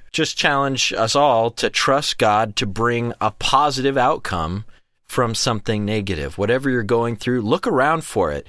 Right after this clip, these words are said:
Sometimes what we're tuned into, what we're watching for, is what we see. And so if we're just watching for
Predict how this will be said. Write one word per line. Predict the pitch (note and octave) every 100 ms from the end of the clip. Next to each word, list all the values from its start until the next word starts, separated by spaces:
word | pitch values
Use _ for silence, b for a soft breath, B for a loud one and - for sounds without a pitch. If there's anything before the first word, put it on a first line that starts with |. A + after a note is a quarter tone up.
| -
Sometimes | F3 - D#3+ C#3+ B2 -
what | A2 D3+
we're | C3+ A2
tuned | - D#3 C#3 A2+
into, | A#2+ C3 - D3+ D3+
what | B2 A2+
we're | G#2+
watching | F#2 A2 - C3+ C3
for, | - D3+ D3+ D3 B B B B
is | C3+ A2+
what | C3 A#2+
we | A2
see. | - - C#3 G2+ D#2+ D#2+
And | F#2 F2+
so | - G#2+
if | F#2+ A#2
we're |
just | A2 A2 - B B B B
watching | G2 A#2 A#2+ - A#2
for | A2 - A2 G#2 G2+